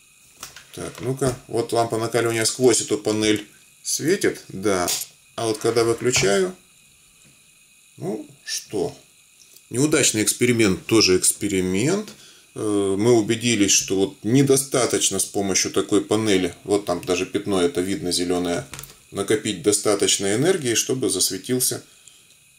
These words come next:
красненький светодиод. Зато вот этой панелью можно даже в ванне освещать сумерки.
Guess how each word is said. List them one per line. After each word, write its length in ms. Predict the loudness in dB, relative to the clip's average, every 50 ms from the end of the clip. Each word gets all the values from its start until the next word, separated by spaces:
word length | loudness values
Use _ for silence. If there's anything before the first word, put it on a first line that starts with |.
| _ _
красненький 580 | -6 -4 -2 -2 -2 -2 -4 -8 -6 -4 -2
светодиод. 920 | -2 -2 -2 -2 -4 -4 -6 -8 -6 -4 -2 -2 -2 -2 -2 -4 -6 -10 -18 -20 _ _ _ _ _ _ _ _ _ _ _ _ _ -20 _ _ _ _ _ -20 -20 -20 _ _ _ -20 -20 -12
Зато 840 | -8 -6 -4 -4 -6 -2 0 4 6 6 6 6 6 4 4 4 2 0
вот 260 | 2 0 -2 0 2
этой 340 | 0 2 4 2 2 2 -2 -12 -20 -20 _ _ -10
панелью 500 | -8 -6 -2 0 0 0 0 0 -2 -2
можно 380 | -2 -2 -2 -2 -2 -4 -4
даже 280 | 0 0 0 2 2 0
в 120 | 0 0 -2
ванне 320 | -2 -2 -2 -2 -4 -2
освещать 520 | -2 -4 -4 -4 -6 -4 -4 -4 -4 -2
сумерки. 580 | -2 -2 -2 -2 -4 -6 -8 -10 -12 -18 -20 -20